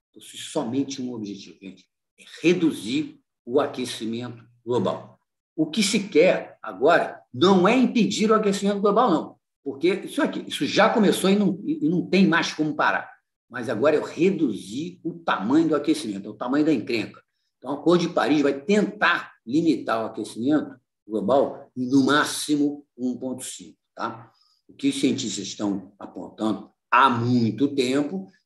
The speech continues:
né, a gente tá vendo aqui, é que o aquecimento global vai trazer mudança do clima, que vai trazer destruição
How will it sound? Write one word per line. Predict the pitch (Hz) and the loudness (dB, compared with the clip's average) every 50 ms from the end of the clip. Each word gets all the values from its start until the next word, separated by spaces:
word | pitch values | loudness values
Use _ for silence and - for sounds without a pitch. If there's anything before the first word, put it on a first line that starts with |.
| _ | _
né, | 110 120 139 | -10 -8 -8
a | 123 | -8
gente | 117 - - - | -8 -12 -8 -6
tá | 117 90 | -4 -4
vendo | - 110 110 101 120 | -4 -4 -4 -4 -4
aqui, | 123 - - 156 190 190 - - - _ _ | -4 0 0 0 0 0 -2 -6 -12 _ _
é | - 180 | -8 -6
que | 180 - 220 | -2 2 2
o | |
aquecimento | 208 208 208 202 196 196 - 180 180 175 - | 2 4 4 2 2 2 0 -4 -8 -8 -4
global | - 160 139 139 170 214 - - - - - - - | -2 -2 0 2 2 0 0 -4 -10 -14 -14 -2 2
vai | 170 208 247 254 196 - | 2 2 2 0 0 2
trazer | - 220 202 - - 110 117 151 190 214 214 - - - _ | 2 4 4 4 2 2 2 2 2 2 0 -2 -8 -12 _
mudança | 165 185 - 117 - 160 185 190 - - 151 | -4 -4 -2 2 2 4 4 4 2 0 0
do | 147 139 - | 0 0 -2
clima, | - 127 143 180 202 214 233 254 247 - - _ _ _ _ _ | 0 0 2 2 4 2 2 0 -2 -8 -12 _ _ _ _ _
que | - 185 - | -4 -4 -4
vai | 107 98 95 98 139 151 190 208 196 - | -4 -4 -2 2 4 4 4 4 2 0
trazer | - 202 185 160 - - 101 107 127 143 156 175 - - - _ _ _ _ _ _ _ | 0 2 2 2 2 0 -4 -2 0 2 2 0 0 -6 -14 _ _ _ _ _ _ _
destruição | _ 95 98 151 185 214 196 - - - 170 160 139 110 - - - 120 123 139 143 151 160 160 - - | _ -2 2 4 4 4 2 0 -6 -2 0 0 0 0 0 -6 -8 -6 -4 -2 0 0 -2 -4 -8 -16